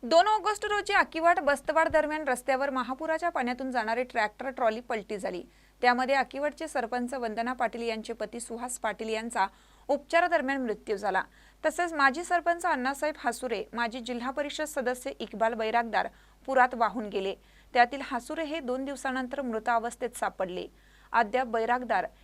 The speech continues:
यांचा शोध लागला नाही. दरम्यान मंगळवारी आकिवाड येथे आमदार सतेज पाटील यांनी मृत कुटुंबियांच्या नातेवाईकांना भेट देऊन धीर दिला. तसेच इक्बाल बैरागदार यांच्याही घरी जाऊन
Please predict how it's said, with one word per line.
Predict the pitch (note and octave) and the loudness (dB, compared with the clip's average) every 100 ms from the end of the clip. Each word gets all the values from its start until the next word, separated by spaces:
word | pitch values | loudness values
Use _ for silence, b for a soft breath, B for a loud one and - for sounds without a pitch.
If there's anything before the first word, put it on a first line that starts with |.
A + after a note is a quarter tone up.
| b | b
यांचा | B3 C4 B3 D4+ | 0 0 -2 -6
शोध | - A#3 G#3+ | -2 -2 0
लागला | G#3+ G3 G3 | 0 2 2
नाही. | G3 F#3+ G3 F3 _ b b b B3 | 0 -6 -12 -14 _ b b b 2
दरम्यान | D4+ F4+ | 2 2
मंगळवारी | F#4 D4 E4 F#4+ G#4 | -2 0 4 4 4
आकिवाड | F4 C#4+ D#4 E4 | 2 2 0 0
येथे | D#4+ D#4 | 0 -2
आमदार | D#4 C4+ C#4 | -2 0 -2
सतेज | C#4+ A#3 B3+ B3+ | -2 -4 -4 -6
पाटील | - A#3 B3+ | 0 0 0
यांनी | A#3+ A#3+ | -2 -2
मृत | B3 G#3+ C4+ C4+ | -2 -4 -4 -6
कुटुंबियांच्या | A#3+ A#3 A#3+ A#3 A#3 B3+ | -6 -6 -2 -2 -2 -6
नातेवाईकांना | A#3 F#3 G#3+ G#3+ G#3+ A3 A3+ | -4 -4 -4 -4 -4 -4 -4
भेट | G#3+ A3 F#3+ | -4 -6 -6
देऊन | A3 A3 | -8 -8
धीर | G#3+ E3+ | -8 -8
दिला. | F3+ F3 - b b b b - | -6 -6 -6 b b b b -2
तसेच | B3 C4 C#4 | 0 2 0
इक्बाल | B3+ A3+ A3+ D#4+ | -6 -6 -6 -6
बैरागदार | C#4+ B3 A#3+ A#3+ A3 A3+ - b b B3 | -2 2 2 2 2 0 -2 b b 0
यांच्याही | B3 A#3+ C#4+ C4 | 2 2 -4 -6
घरी | C#4+ A#3+ A#3+ | -2 -2 0
जाऊन | A#3 A#3 | -2 -2